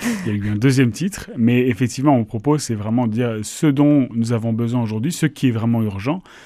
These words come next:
c'est de préserver notre vie intérieure,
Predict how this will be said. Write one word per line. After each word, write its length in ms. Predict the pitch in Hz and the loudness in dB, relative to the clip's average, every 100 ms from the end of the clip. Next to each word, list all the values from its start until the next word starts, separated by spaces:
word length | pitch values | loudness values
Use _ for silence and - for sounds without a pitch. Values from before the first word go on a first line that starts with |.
| - _ | -20 _
c'est 200 | - 135 | -6 -2
de 120 | 117 | -2
préserver 600 | 107 - 143 131 131 127 | -2 0 2 2 2 2
notre 260 | 123 113 117 | 2 0 -4
vie 180 | 104 120 | -2 -2
intérieure, 680 | 110 104 92 117 135 170 | -2 -4 -6 -4 -2 -2